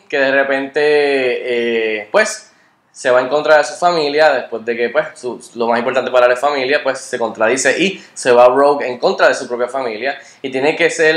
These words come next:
este, luego de conocer y, este, interactuar con la villana, que es Cypher, interpretada por la hermosa Charlize Theron, y ella lo obliga a tener que hacer esta, esta, varias, varias cosas,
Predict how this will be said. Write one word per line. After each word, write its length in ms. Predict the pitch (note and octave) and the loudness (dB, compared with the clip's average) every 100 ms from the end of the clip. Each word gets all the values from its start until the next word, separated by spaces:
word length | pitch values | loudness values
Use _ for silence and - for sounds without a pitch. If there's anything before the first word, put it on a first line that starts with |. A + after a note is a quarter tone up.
| D#3+ | 0
este, 500 | C#3 - C3+ B2+ B2 | -4 -2 0 2 2
luego 260 | B2 C3 C#3+ | 4 4 4
de 280 | C#3+ C#3 | 4 2
conocer 540 | D3+ C#3 C3+ C#3 C#3+ C#3 | 2 2 2 2 2 2
y, 360 | C3 B2+ A#2 A#2+ | 0 -2 -2 -4
este, 220 | - A#2 | -2 -2
interactuar 500 | A2+ A#2 A2+ A#2+ A#2+ | 2 2 2 0 2
con 300 | B2+ A#2+ A2 | 0 0 0
la 100 | A#2+ A#2 | 2 2
villana, 400 | C3 F3+ E3 B2+ | 2 4 4 2
que 120 | C3 | -2
es 180 | - - | -2 0
Cypher, 460 | F#3 F3+ E3+ D#3+ - _ | 0 0 -2 -4 -8 _
interpretada 540 | - B2 B2 B2 B2 B2 | -8 -4 0 4 4 2
por 140 | B2 | 0
la 100 | B2 | 2
hermosa 400 | A#2+ B2 B2 B2+ | 2 0 0 -2
Charlize 320 | B2+ B2 B2 | 0 0 0
Theron, 360 | F3 E3+ D3+ D3+ - | 4 6 4 0 -10
y 320 | - D#3 D#3+ E3 | -4 2 4 6
ella 180 | F#3+ G3 | 6 6
lo 80 | |
obliga 400 | F#3+ F3+ F#3+ F3 | 4 2 4 4
a 60 | D3+ | 2
tener 180 | C#3 C3+ | 0 -2
que 80 | D3+ | -4
hacer 180 | D#3+ | -2
esta, 420 | D3+ - D3+ C#3+ C3 | -4 2 4 4 2
esta, 280 | - C#3+ - | -2 -4 0
varias, 440 | C3 D3+ D3 C#3+ | 2 4 2 2
varias 240 | C3+ D3 - | 0 0 0
cosas, 640 | D#3 C#3+ C3 C3 - | -2 0 -2 -4 -10